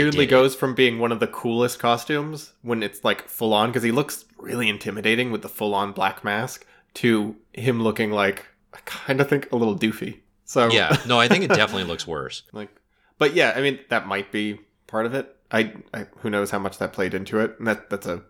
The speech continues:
Speaker 1: good point. But I just think as a costume design, like, it looks better when it's just the full on black,
Speaker 2: Yeah.
Speaker 1: black covering.
Speaker 2: Yeah, I would agree. Um, so when Black Panther gets into the mansion, he finds Hawkeye,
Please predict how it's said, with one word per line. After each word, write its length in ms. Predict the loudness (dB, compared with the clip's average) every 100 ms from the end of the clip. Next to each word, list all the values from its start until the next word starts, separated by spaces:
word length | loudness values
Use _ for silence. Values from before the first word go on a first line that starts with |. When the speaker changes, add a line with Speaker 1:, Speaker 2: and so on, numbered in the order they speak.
| _ _ _ -2
Speaker 1:
good 180 | -2
point. 260 | -2 -4 -4 -4 0
But 320 | 0 0 _ _ _ _ -12
I 40 |
just 200 | -12 -8
think 180 | -8 -6
as 120 | -6
a 40 | -6
costume 360 | -6 -8 -6
design, 380 | -6 -4 -2 -2
like, 200 | -6 -8
it 100 | -8
looks 180 | -8 -6
better 260 | -2 0 0
when 140 | -2
it's 120 | -6
just 180 | -10 -10
the 60 | -10
full 260 | -4 -2 -2
on 160 | -4
black, 340 | -2 0 -2 0
Speaker 2:
Yeah. 180 | -2 -2 -10 -6
Speaker 1:
black 220 | -4 -2
covering. 320 | 0 0 2
Speaker 2:
Yeah, 140 | 2 0
I 40 |
would 100 | -2
agree. 320 | -4 -4 -6 -10 -20 -20 -4 2
Um, 200 | 2 6
so 180 | 4
when 220 | 6 2 4
Black 220 | 2 2
Panther 260 | -2 -2 0
gets 180 | 0
into 220 | -2 -4 -4
the 100 | 0
mansion, 380 | -2 -2 -8
he 180 | -8 -8
finds 500 | -4 -4 -2 -4 -6 -8
Hawkeye, 600 | 0 0 2 -4 -6